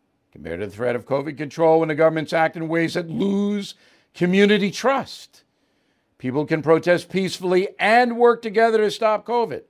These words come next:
Violence harms public health." So it's okay, according to the doctor, you want protests because the greater good is served.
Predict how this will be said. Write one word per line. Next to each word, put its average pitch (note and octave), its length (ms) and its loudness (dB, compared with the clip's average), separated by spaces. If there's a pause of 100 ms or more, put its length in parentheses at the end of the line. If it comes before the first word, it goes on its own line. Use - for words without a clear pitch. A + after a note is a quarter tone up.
(460)
Violence A2+ 400 -4
harms B2+ 440 -6
public G#2 420 -8 (360)
health." - 640 -16 (880)
So D2+ 120 -20
it's D#2 120 -20
okay, D#3 680 -14 (500)
according G#2 280 -12
to C#3 60 -10
the F3 60 -4
doctor, G3 540 -2
you D#3+ 140 -10
want B2+ 120 -8
protests F#3+ 840 0 (320)
because D3 800 -2 (220)
the - 60 -18
greater E3 360 2
good F3 280 2
is A2+ 140 -4
served. - 600 -20